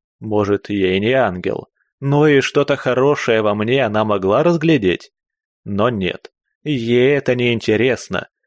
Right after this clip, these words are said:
Ей подавай обычного мужика, простого, как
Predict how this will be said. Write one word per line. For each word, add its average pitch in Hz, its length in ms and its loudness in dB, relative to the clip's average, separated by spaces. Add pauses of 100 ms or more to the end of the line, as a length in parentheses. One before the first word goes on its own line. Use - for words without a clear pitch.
(140)
Ей 156 320 0
подавай 139 520 2
обычного 147 580 2
мужика, 117 680 0 (220)
простого, 135 540 0
как - 280 -4